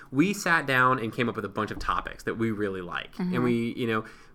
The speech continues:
Speaker 1: like, some of them are my topics, thing I, things I'm interested in.
Speaker 2: Oh my God, one minute.
Speaker 1: And some of them are yours.
Speaker 2: Yeah.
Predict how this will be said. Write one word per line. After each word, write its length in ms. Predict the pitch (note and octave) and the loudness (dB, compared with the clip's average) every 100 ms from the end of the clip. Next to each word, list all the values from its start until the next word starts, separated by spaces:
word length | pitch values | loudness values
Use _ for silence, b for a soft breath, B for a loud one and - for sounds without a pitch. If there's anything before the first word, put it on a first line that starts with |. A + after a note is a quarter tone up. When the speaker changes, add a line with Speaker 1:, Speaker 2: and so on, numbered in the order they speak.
| - | -12
Speaker 1:
like, 280 | A#2 A2+ - | -4 -4 -2
some 180 | - C#3+ | 2 4
of 80 | D3 | 4
them 160 | C#3+ | 4
are 40 | A2 | 0
my 220 | G2 A#2 | 0 0
topics, 440 | C3 C#3+ D#3+ F3+ | 2 2 0 -6
thing 200 | - A2+ | -6 -4
I, 160 | - G#2 | 0 -2
things 300 | - A#2+ A2 - | -2 -4 -2 -2
I'm 180 | G#2 C#3 | 0 0
interested 360 | C#3 D#3 D#3 | -4 -4 -4
in. 140 | E3 F#3+ | -2 0
Speaker 2:
Oh 40 | |
my 100 | F3+ | 2
God, 180 | F3 E3+ | 2 0
one 140 | F3 | 0
minute. 220 | F3 F3 E3+ - - | 0 -2 -6 -12 -10
Speaker 1:
And 120 | A2 | -2
some 180 | A#2+ A2 | 0 2
of 60 | |
them 120 | A2+ C3+ | 0 -2
are 40 | |
yours. 480 | C#3+ G#3 - - - - | 0 0 0 -8 -18 -2
Speaker 2:
Yeah. 220 | D#3+ | 0